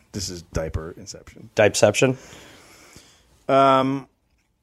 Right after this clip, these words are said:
Speaker 1: the city of New York had to ask her for loans on several occasions to stay solvent.
Speaker 2: I mean, she smells.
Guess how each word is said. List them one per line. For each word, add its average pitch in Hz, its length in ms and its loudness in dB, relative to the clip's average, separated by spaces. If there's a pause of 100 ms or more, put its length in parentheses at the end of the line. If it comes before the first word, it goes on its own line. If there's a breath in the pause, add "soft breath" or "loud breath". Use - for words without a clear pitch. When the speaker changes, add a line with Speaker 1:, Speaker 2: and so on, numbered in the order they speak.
(480)
Speaker 1:
the 143 320 -2
city 233 440 2
of 175 140 -6
New 170 80 0
York 156 460 2
had 123 200 -6
to - 100 -10
ask 117 280 -6
her 110 100 -2
for 113 200 -6
loans 113 460 -4
on 123 180 -4
several 139 420 2
occasions 104 540 -6
to 110 100 -6
stay 107 260 -4
solvent. 98 560 -6 (380)
Speaker 2:
I 117 80 4
mean, 98 380 4 (2250 loud breath)
she - 180 -2
smells. 120 560 -2